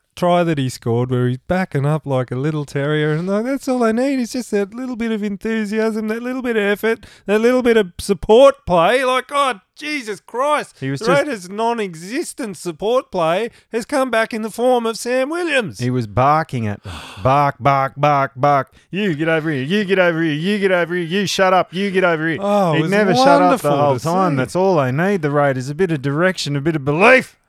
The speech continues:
Speaker 1: Yeah, and no bloody Aitkins at the back.
Speaker 2: The other bloke I was really impressed with was Matt Tomoko.
Speaker 1: Oh,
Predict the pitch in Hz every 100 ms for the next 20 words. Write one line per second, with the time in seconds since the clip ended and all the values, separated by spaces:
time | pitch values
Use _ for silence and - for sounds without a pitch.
0 | _ 208 226 214 214 220 - 180 202 220
1 | 226 220 185 214 202 202 220 220 208 180
2 | 185 175 170 214 214 - - - 123 135
3 | 120 123 - 113 104 113 120 107 98 113
4 | 110 - 95 98 85 92 120 - - 104
5 | 107 - 92 82 170 180